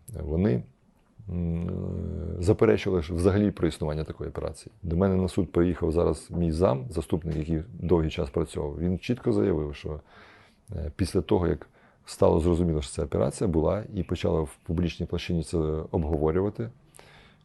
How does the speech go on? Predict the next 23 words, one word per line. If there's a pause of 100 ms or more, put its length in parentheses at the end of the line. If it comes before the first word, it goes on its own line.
е,
то (340)
Єрмак
давав
вказівки (320)
керівнику
гура
знищити
всі
матеріали
по
операції, (460)
приховати,
підробити
матеріали
для
того,
щоб (500)
змінити
тему,
скажімо,
да? (280)
Якщо